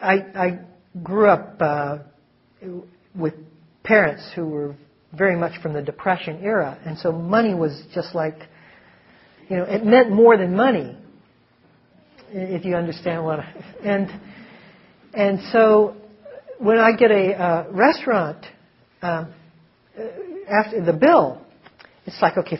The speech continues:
fifteen percent. Now, is it fifteen percent before the tax or fifteen percent after the tax? And now it's not fifteen, but maybe twenty percent. Now,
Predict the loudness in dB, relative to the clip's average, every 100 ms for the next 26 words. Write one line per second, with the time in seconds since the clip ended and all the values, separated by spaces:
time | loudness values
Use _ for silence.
0 | -4 -4 -4 -6 -6 -10 -6 -6 -4 -6
1 | -6 -6 -8 -8 -6 -8 -8 -10 -10 -4
2 | -2 -2 -6 -8 -6 -8 -12 -10 -8 -6
3 | -6 -6 -8 -6 -6 -4 -4 -4 -8 -10
4 | -10 -12 -18 -18 -20 -20 -16 -2 2 2
5 | 2 -2 -2 -4 -4 -4 -2 -2 -4 -6
6 | -6 -4 -4 -6 -14 -16 -12 -8 -8